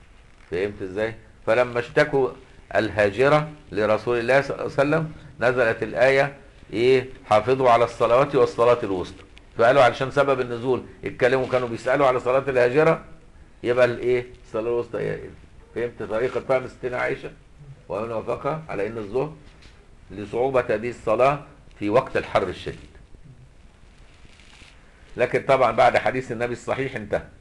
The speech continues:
الخلاف. وقال زيد بن ثابت: وعائشة: صلاة الوسطى صلاة الظهر. وقال ابن عباس وابن عمر: صلاة الوسطى صلاة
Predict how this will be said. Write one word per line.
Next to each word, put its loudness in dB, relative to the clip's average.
الخلاف. -14
وقال 2
زيد 2
بن -2
ثابت: 2
وعائشة: 2
صلاة 2
الوسطى 0
صلاة 0
الظهر. -4
وقال 2
ابن 0
عباس 0
وابن -6
عمر: 0
صلاة 2
الوسطى -2
صلاة 0